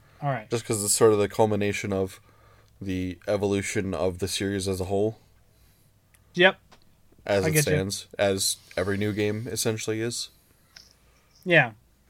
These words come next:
Speaker 1: Um, Chance,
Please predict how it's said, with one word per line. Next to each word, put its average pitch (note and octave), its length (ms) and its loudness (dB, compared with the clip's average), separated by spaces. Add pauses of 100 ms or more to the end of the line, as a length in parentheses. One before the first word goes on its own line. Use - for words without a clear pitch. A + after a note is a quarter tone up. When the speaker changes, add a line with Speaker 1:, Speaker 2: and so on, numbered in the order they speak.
(1400)
Speaker 1:
Um, E3+ 640 8 (800)
Chance, A3 500 2